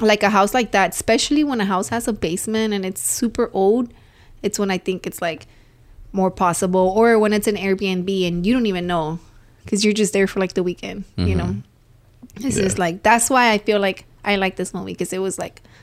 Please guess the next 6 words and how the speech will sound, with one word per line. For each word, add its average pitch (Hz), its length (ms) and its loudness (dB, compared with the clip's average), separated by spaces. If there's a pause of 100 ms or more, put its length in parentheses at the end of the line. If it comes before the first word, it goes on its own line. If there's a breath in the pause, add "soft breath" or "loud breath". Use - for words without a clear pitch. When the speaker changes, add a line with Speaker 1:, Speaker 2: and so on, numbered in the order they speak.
(260 soft breath)
Speaker 1:
people 247 280 0
living 202 360 2
there 185 320 -4
for 185 240 2
years, 190 1000 2 (800)
years, 196 680 0